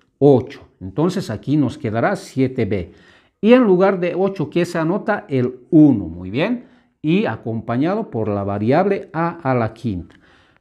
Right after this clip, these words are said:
Pero el coeficiente uno generalmente y en muchos de los casos no se anota, se mantiene imaginario.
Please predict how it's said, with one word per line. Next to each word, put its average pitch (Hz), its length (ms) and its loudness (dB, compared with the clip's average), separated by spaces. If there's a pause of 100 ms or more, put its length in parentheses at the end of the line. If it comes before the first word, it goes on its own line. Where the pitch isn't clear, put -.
(120)
Pero 247 640 4
el 170 640 0
coeficiente 135 840 0
uno 185 300 -4
generalmente 165 1040 0
y 185 300 -6
en 131 140 -2
muchos 156 420 -4
de 117 120 -2
los - 600 -10
casos 147 400 2
no 131 200 2
se 131 140 -6
anota, 101 380 -6
se - 280 -4
mantiene 147 520 -2
imaginario. 117 720 -2